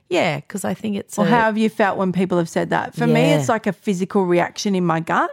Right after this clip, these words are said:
Speaker 1: Yeah.
Speaker 2: It's like a, "Mm," stabbing. You
Speaker 1: Yeah.
Speaker 2: know, but your face has gotta betray nothing.
Speaker 1: Mm.
Speaker 2: Yeah.
Speaker 1: Yeah. And a very, very, very occasionally,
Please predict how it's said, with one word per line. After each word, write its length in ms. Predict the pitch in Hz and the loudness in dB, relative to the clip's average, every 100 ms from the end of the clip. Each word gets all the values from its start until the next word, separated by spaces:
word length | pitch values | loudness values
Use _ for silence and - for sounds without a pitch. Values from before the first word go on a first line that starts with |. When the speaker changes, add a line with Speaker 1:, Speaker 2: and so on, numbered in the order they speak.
| - | -8
Speaker 1:
Yeah. 560 | 135 139 147 143 131 120 | -8 -4 -4 -2 -4 -8
Speaker 2:
It's 140 | 190 | -2
like 180 | 202 185 | -2 0
a, 100 | 175 - 453 | -4 -6 -6
"Mm," 200 | 480 370 _ _ _ _ _ | -6 -8 _ _ _ _ _
stabbing. 600 | - 220 175 185 175 170 _ | -8 -4 -2 -2 -6 -8 _
You 120 | - 262 | -4 0
Speaker 1:
Yeah. 120 | 190 | 0
Speaker 2:
know, 60 | 175 | 0
but 160 | 220 | 0
your 100 | 220 | 0
face 300 | - 202 196 | 0 -2 -2
has 100 | 208 | -4
gotta 320 | 180 196 180 170 | -2 0 2 0
betray 460 | 180 170 - 175 | -2 -4 -4 -2
nothing. 500 | 170 165 160 247 320 - _ | -2 -4 -4 -6 -6 -10 _
Speaker 1:
Mm. 360 | 170 156 120 107 _ _ _ _ | 2 2 0 -6 _ _ _ _
Speaker 2:
Yeah. 280 | 214 - 185 | -10 -8 -6
Speaker 1:
Yeah. 380 | 151 143 120 110 110 - | -2 -2 -2 -4 -12 -4
And 100 | 208 | -2
a 60 | |
very, 540 | 202 180 208 202 196 190 | -2 -2 0 2 2 0
very, 340 | 165 160 147 | 0 0 -2
very 320 | 139 131 131 | 0 0 0
occasionally, 840 | 123 - 127 127 127 123 170 294 | -4 -6 -8 -6 -6 -4 -4 -6